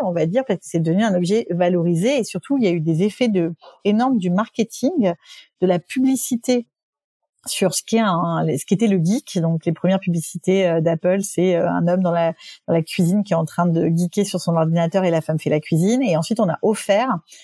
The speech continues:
beaucoup plus les ordinateurs aux petits garçons, notamment pour jouer, et cetera, plutôt qu'aux petites filles. Euh, il y a des études américaines qui ont vraiment montré, euh,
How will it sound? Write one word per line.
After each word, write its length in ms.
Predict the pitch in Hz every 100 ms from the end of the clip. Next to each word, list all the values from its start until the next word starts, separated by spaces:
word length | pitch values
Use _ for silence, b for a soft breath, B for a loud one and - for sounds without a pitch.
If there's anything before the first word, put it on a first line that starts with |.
| B -
beaucoup 260 | 220 254
plus 360 | 214 269 - -
les 160 | 170
ordinateurs 480 | 180 190 214 196 208
aux 60 | 170
petits 180 | - 202
garçons, 640 | 202 - - 220 254 165 -
notamment 320 | 165 156 165
pour 180 | - 143
jouer, 320 | 165 180 196
et 80 | 160
cetera, 500 | - 160 160 190 269 B B B
plutôt 220 | - 202 247
qu'aux 100 | 208
petites 240 | - 165
filles. 300 | - 226 302
Euh, 400 | 208 160 151 151
il 80 | 147
y 40 |
a 40 | 151
des 160 | 156
études 240 | 165 - 180
américaines 560 | 170 165 165 180 202
qui 80 | 202
ont 60 | 156
vraiment 260 | 151 190
montré, 640 | 208 190 185 - - 214 214 B B B -
euh, 340 | 170 165 160